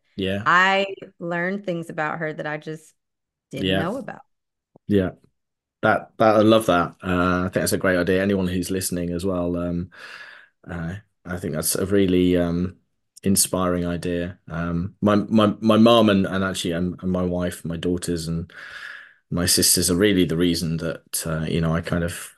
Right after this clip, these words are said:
Speaker 1: that you and I are having this conversation now. So, uh, uh, I,
Speaker 2: I
Speaker 1: I will
Speaker 2: love
Speaker 1: put it,
Speaker 2: it.
Speaker 1: I will put it to her. <laughs> Um,
Speaker 2: Yeah.
Speaker 1: <laughs> you were making me laugh when,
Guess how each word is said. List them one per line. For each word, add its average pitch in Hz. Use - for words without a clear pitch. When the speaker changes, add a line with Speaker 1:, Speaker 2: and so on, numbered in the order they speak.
Speaker 1:
that 78
you 90
and 87
I 82
are 82
having 87
this 82
conversation 82
now. 85
So, 82
uh, 85
uh, 82
I, 82
Speaker 2:
I 226
Speaker 1:
I -
will 101
Speaker 2:
love -
Speaker 1:
put -
it, -
Speaker 2:
it. -
Speaker 1:
I 107
will 113
put -
it 139
to 110
her. 92
<laughs> 190
Um, 123
Speaker 2:
Yeah. 277
Speaker 1:
<laughs> 135
you 180
were 190
making 190
me 131
laugh 127
when, 117